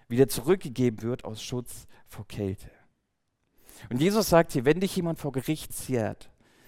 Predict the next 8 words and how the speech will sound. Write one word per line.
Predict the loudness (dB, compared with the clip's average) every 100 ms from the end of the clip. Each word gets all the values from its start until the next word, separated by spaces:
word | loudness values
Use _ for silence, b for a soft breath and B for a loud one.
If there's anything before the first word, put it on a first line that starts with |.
| B B B 0
und | 0 0 -12 -20 6
dir | 8 10
alles | 10 8 4 0
nehmen | 4 4 4
will, | 0 0 -2
sogar | -2 4 4
den | 4 2
Mantel, | 4 4 2 0 0 0